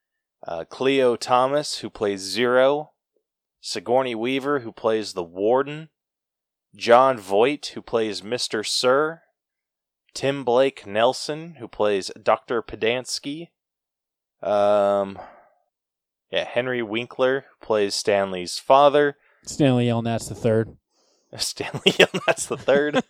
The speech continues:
Speaker 1: <laughs> Um, jeez, the frickin' ordering
Speaker 2: I thought,
Speaker 1: of
Speaker 2: I
Speaker 1: this
Speaker 2: thought, I
Speaker 1: cast
Speaker 2: thought
Speaker 1: list.
Speaker 2: Stanley Yelnats was, like, the seventh. I thought there was, like, hundreds of years of, of lore and curse. I didn't think he was just the fourth.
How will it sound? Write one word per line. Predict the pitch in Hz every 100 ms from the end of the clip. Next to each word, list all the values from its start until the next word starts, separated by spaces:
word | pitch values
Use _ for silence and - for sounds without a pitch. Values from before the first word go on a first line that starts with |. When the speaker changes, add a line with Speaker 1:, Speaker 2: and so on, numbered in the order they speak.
| -
Speaker 1:
<laughs> | 240 - 214 _ - - - - - - - _ _ _ - - - - - - _ _ _ _ _ _
Um, | 90 87 87 85 82 82 80 76 - _ _ _ _ _
jeez, | - 82 76
the | 69
frickin' | - - - 87 71 - _ _ - -
ordering | 185 87 85
Speaker 2:
I | 165
thought, | 226 226
Speaker 1:
of | -
Speaker 2:
I | 165
Speaker 1:
this |
Speaker 2:
thought, | 233 254 - -
I |
Speaker 1:
cast | 156 - 160
Speaker 2:
thought | 208 202
Speaker 1:
list. | -
Speaker 2:
Stanley | 175 160 139
Yelnats | 135 131 123 117
was, | 107
like, | 117 101
the | 110
seventh. | - 120 101 98 - - -
I | 120
thought | 113 135
there | 131 127
was, | 117
like, | 113 101
hundreds | 120 110 113 101
of | 110
years | 107 107 104 101
of, | 101 98 - _ _ _ _ _ _ _ _ _ -
of | 131 107
lore | 107 110 107 104
and | 101 98
curse. | - 104 104 -
I | 120
didn't | 123 117
think | 110
he | 110
was | 104 95
just | 104 -
the | 98
fourth. | - 107 101 -